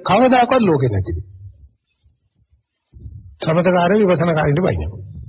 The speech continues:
විපස්සනාකාරය සමතයට බයිනවා ණය පොලකයි වගේ.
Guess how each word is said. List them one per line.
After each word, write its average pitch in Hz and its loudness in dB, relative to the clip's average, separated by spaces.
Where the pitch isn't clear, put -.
විපස්සනාකාරය 175 2
සමතයට 175 2
බයිනවා 156 2
ණය 208 2
පොලකයි 123 0
වගේ. - -4